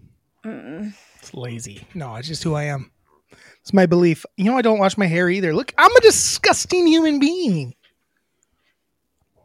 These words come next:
Speaker 1: I got you some
Speaker 2: I can't
Speaker 1: butter
Speaker 2: believe
Speaker 1: for your
Speaker 2: anyone's
Speaker 1: beard.
Speaker 2: ever touched my wiener. <laughs>
Speaker 1: Oh, God. Did Miranda hear that?
Speaker 2: Miranda, did you hear that?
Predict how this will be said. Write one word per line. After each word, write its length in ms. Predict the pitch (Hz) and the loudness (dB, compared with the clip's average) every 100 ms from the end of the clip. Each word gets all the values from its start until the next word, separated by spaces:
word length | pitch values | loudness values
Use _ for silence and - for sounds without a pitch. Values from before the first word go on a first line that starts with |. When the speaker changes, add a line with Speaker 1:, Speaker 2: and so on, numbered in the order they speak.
| _ - - - _ _ - - _ _ _ _ _ _ _ _ - | _ -20 -20 -20 _ _ -20 -20 _ _ _ _ _ _ _ _ -14
Speaker 1:
I 80 | |
got 260 | 214 208 214 | -8 -8 -8
you 80 | 233 | -12
some 160 | - 208 | -8 -2
Speaker 2:
I 80 | |
can't 180 | 269 349 | 0 2
Speaker 1:
butter 40 | 285 | 2
Speaker 2:
believe 160 | 269 | 2
Speaker 1:
for 40 | 226 | 2
your 80 | 254 | 2
Speaker 2:
anyone's 180 | 247 | 2
Speaker 1:
beard. 140 | 240 294 | 4 6
Speaker 2:
ever 100 | 269 | 4
touched 340 | - 175 - | 2 -4 -2
my 160 | 175 170 | -2 0
wiener. 500 | 156 165 160 151 139 _ _ - | -2 -4 -4 -4 -8 _ _ -6
<laughs> 80 | 247 - 262 | -6 -4 -4
Speaker 1:
Oh, 160 | 262 247 - | -2 -4 -4
God. 580 | 339 67 - - 73 233 214 - - - - - - _ - _ - - _ _ _ - - _ _ _ _ _ _ _ _ | -6 0 0 0 -4 -6 -8 -10 -10 -12 -12 -12 -12 _ -14 _ -18 -18 _ _ _ -20 -20 _ _ _ _ _ _ _ _
Did 140 | 208 | -10
Miranda 300 | 208 190 175 | -6 -6 -4
hear 220 | 185 220 208 | -4 -4 -2
that? 300 | 214 233 - _ _ - | -2 -2 -6 _ _ 2
Speaker 2:
Miranda, 320 | 208 226 214 | 4 4 4
did 140 | 185 | 0
you 120 | 196 | 2
hear 140 | 190 208 | 4 6
that? 300 | 226 240 - | 6 6 2